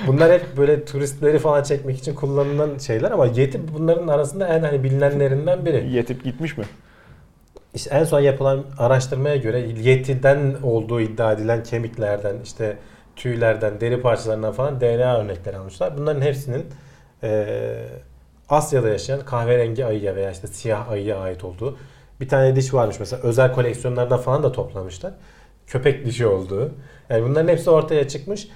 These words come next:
Speaker 1: Tabii araştırma hani bunun üzerine odaklanmıyor. Aslında bir araştırmayı yapan bilim insanı, e, Asya'daki soyu tehlikede olan ayı türlerini üzerinde,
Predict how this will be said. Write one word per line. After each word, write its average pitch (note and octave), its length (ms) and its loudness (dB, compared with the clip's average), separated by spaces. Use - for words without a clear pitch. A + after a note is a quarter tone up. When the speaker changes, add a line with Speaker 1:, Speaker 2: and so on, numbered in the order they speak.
Speaker 1:
Tabii E3 180 6
araştırma D3+ 560 4
hani C3 200 0
bunun C3+ 180 2
üzerine C#3+ 360 2
odaklanmıyor. C3+ 600 0
Aslında A2+ 460 -4
bir C3 180 -8
araştırmayı B2 540 -2
yapan A#2 320 0
bilim B2 200 0
insanı, C#3+ 420 -4
e, A#2 220 -2
Asya'daki C3+ 760 0
soyu C3+ 560 0
tehlikede B2+ 480 0
olan D3 280 2
ayı C#3 260 2
türlerini C3+ 420 2
üzerinde, A2 720 2